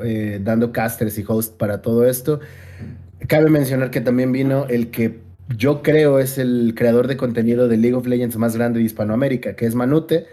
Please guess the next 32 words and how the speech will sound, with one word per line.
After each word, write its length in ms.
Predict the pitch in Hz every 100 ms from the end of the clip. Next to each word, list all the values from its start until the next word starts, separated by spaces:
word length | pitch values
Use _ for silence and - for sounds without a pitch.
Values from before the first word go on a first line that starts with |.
| - _ _ _ _
Estuvo 500 | 110 104 - 151 151
aquí, 380 | 120 - 262 - _ _ _ _ _ _ _ _ _ _ _
hizo 460 | - 139 135 143 135
la 160 | 123 110
Copa 240 | 131 147
Manute 440 | 123 123 127 120
aquí, 420 | 107 - 190 233 - _ _
en 240 | 120 113
Gamergy. 600 | 110 147 180 170 214 226 _ _ _ _ _ -
Estuvo 960 | 127 127 143 139 135 135 135 131 127
con 180 | 131 117
su 140 | 117
equipo 500 | 120 139 135 135 135
en 180 | 123 113
la 120 | 110 107
parte 300 | 120 120 117
de 80 |
Beat 240 | 110 120 117
the 100 | 117
Pro. 340 | 127 165 185 - _ _
Estuvo 240 | - 117 113
jugando 300 | 117 110 107
Chrono 280 | 107 107
Fox. 540 | 101 170 180 - - - _ _
Eh, 600 | 123 123 117 113 113 107 98 90 90 _ _ _ - - 127
creo 140 | 127
que 100 | 123
es 80 | 127
importante, 540 | 113 117 113 147 175
sobre 280 | 151 123 113
todo 300 | - 127 127
porque 520 | 139 135 135 151 151